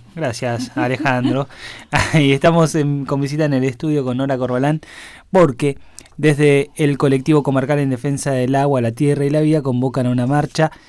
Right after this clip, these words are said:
Speaker 1: y festival artístico-cultural Comarca de Pie, en pedido de la derogación de la modificación de la ley de tierras y del Código Minero en la provincia de Río Negro. Esta marcha está convocada para el sábado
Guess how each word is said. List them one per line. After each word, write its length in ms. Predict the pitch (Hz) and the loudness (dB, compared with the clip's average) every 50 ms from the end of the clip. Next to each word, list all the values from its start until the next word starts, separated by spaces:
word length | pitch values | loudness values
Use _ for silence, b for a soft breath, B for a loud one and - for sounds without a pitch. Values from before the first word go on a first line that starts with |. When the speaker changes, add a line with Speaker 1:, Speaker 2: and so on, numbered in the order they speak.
| B B B _ | B B B _
Speaker 1:
y 160 | - 175 175 | 0 0 0
festival 640 | - - 160 147 - - - - 190 175 165 - - - | 2 2 -2 -2 -2 -8 -8 -4 -2 -2 -2 -2 -4 -6
artístico-cultural 1300 | - 175 165 - - - 185 170 - - 175 - - 147 123 - 147 139 127 165 165 185 185 180 180 | -2 -2 -2 -2 -2 -2 -4 -4 -2 -4 -6 -2 0 -2 -2 0 -4 -4 -2 0 2 2 2 0 -2
Comarca 560 | - 156 131 139 156 151 151 - 160 156 - | -4 -4 -2 0 0 -2 -2 -2 -2 -4 -4
de 180 | - - - 135 | -4 -6 -8 -6
Pie, 300 | - 185 185 175 185 185 B B B B B B B B B B B B B B | -2 2 2 2 2 2 B B B B B B B B B B B B B B
en 180 | 143 143 131 117 | -2 -2 0 2
pedido 240 | 143 135 143 143 | 2 2 2 2
de 80 | 139 135 | 2 0
la 80 | 127 123 | 0 -2
derogación 600 | 123 120 120 123 123 - - 220 190 127 101 98 - - | -2 -2 -4 -4 -4 -2 0 0 2 2 0 -6 -12 -14
de 340 | 139 123 123 113 113 113 113 | -8 -6 -4 -2 -2 -2 -2
la 100 | 110 110 | -2 -2
modificación 600 | 110 120 117 117 - 127 123 117 - - 151 135 135 | -2 -2 -4 -4 -6 -6 -8 -6 -4 -2 -2 -2 -2
de 100 | 123 110 | -2 -4
la 80 | 107 | -2
ley 120 | 113 120 123 | -2 -2 -2
de 80 | 123 | -2
tierras 480 | 123 147 139 135 139 147 143 - - _ _ | -2 -2 -2 -2 -2 -4 -4 -6 -12 _ _
y 120 | - 131 | -8 -6
del 140 | 120 113 110 | -6 -6 -6
Código 340 | - 135 127 127 127 123 117 | -6 -4 -2 -2 -2 -2 -2
Minero 380 | 117 117 117 120 123 127 127 b b b b b b b b _ _ | -2 -2 -2 -2 -2 -4 -6 b b b b b b b b _ _
en 220 | - 147 151 147 147 | -2 0 0 0 0
la 100 | 139 135 | -2 -2
provincia 640 | - 135 127 135 147 147 147 135 - - 135 127 | -2 -2 -2 0 0 -2 -2 -4 -4 -4 -4 -4
de 120 | 123 120 | -2 -4
Río 280 | 110 113 131 131 131 131 | -4 -4 -4 -2 -2 -2
Negro. 240 | 135 123 113 120 147 | -2 -2 -2 -4 -4
Esta 180 | 156 - 196 | -4 -4 -2
marcha 340 | 185 190 190 180 180 - 190 | -2 -2 -2 -4 -4 -4 -6
está 180 | 165 - 180 170 | -4 -4 -6 -6
convocada 520 | 170 165 151 151 143 160 160 165 170 156 | -4 -2 -4 -2 0 2 2 4 4 2
para 240 | 151 151 139 143 139 | 2 0 0 0 -2
el 80 | 135 123 | -4 -4
sábado 680 | - - 190 180 165 160 160 156 151 160 165 175 175 | -4 0 2 2 4 4 2 2 2 2 2 0 0